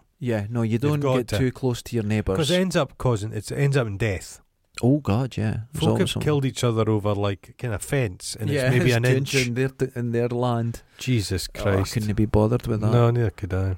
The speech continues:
Speaker 1: I would just be like, "Is, if someone put up a fence."
Speaker 2: Was that Lazy Susan?
Speaker 1: Uh, no, Susan, I saw her this morning.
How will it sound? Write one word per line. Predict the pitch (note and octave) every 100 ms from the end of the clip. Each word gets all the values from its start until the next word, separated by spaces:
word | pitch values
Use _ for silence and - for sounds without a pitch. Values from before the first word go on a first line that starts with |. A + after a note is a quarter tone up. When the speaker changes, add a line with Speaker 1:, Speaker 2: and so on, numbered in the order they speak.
| - -
Speaker 1:
I |
would | A2
just | - A2 -
be |
like, | G#2 G#2+ -
"Is, | A2 - - E3+ -
if | - -
someone | D#3+ D#3+ C#3+ -
put | - C3
up | C3+ B2+
a | B2+
fence." | - F#2+ G2 A2+
Speaker 2:
Was | G#2+
that | B2 B2
Lazy | A#2+ A2 G#2+
Susan? | - A#2+ A2 F2 - _ _ _ _ - -
Speaker 1:
Uh, | B2 A#2
no, | A#2 C#3 C#3+ A2
Susan, | - C#3 C3+ C3+ B2+ A#2+
I | A2 A#2+ A#2+ A#2+
saw | - B2 A2
her |
this | A2 -
morning. | A2 A#2 G#2